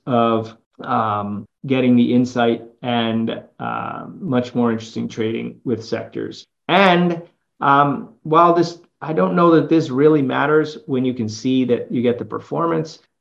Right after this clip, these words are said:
This sectors does have a, a, a inverse E T F. So if it does really get ugly out there,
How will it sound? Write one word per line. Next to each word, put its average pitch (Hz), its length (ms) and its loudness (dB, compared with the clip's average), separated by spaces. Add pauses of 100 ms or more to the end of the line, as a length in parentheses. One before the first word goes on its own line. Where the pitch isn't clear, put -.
This 143 160 0
sectors 196 440 2
does 135 380 2
have 127 500 -2
a, 110 640 2 (160)
a, 117 600 -6
a 123 280 -8
inverse 127 680 0 (180)
E 127 160 -2
T 120 220 -2
F. 113 320 -4 (180)
So 123 260 2
if 120 100 4
it 123 160 -2
does 135 340 2
really 123 400 0
get 113 300 -4
ugly 127 380 0
out 123 200 0
there, 127 440 0